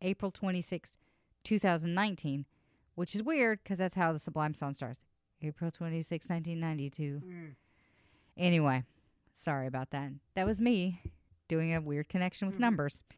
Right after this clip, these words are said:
Speaker 1: Anyway, with the, the details matching Tupac, including his height and weight, because no other person on the planet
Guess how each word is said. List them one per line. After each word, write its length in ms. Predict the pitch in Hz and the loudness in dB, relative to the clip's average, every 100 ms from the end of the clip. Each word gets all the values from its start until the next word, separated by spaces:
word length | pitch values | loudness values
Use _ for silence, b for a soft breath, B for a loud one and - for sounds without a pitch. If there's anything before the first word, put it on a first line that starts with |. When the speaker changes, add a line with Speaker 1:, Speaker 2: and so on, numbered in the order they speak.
| b | b
Speaker 1:
Anyway, 280 | 190 165 143 | -2 2 2
with 180 | 147 165 | 2 0
the, 180 | 196 180 | 2 2
the 120 | 175 | 0
details 480 | 170 208 208 175 160 | -2 0 2 2 2
matching 320 | 165 151 165 | 0 0 -4
Tupac, 420 | - 220 196 170 - | -2 -2 2 0 0
including 720 | 185 185 - 320 294 226 254 - _ _ _ _ | -4 -4 0 2 4 4 2 -2 _ _ _ _
his 180 | 214 196 | 0 0
height 300 | - 165 156 | 0 -2 -2
and 200 | 165 175 | -2 2
weight, 260 | 185 180 - - | 4 4 2 -4
because 720 | 175 - 247 262 160 147 - _ - | -4 2 4 6 6 4 -2 _ -2
no 300 | 175 220 - | 4 4 4
other 280 | 214 240 269 | 2 4 2
person 540 | - 196 185 185 170 | 2 2 4 2 0
on 140 | - 165 | 0 0
the 80 | 165 | 0
planet 540 | - 214 185 151 - | 0 2 2 0 -4